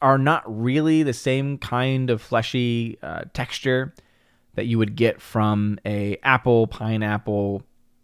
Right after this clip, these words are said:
watermelon, et cetera. So, yeah, bananas are pretty much the only one. I, I, the other fruits that I'll eat are either in things or in a smoothie form.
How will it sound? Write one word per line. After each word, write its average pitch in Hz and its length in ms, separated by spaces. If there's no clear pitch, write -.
watermelon, 101 560
et 101 100
cetera. 101 460
So, 101 500
yeah, 107 180
bananas 165 460
are 127 80
pretty 147 320
much 127 280
the 120 140
only 120 320
one. 113 460
I, 117 440
I, 151 60
the 143 120
other 170 180
fruits - 400
that 131 200
I'll 120 220
eat 131 300
are 120 200
either 120 400
in 131 300
things 160 680
or 120 360
in 127 140
a 120 40
smoothie 117 400
form. 95 420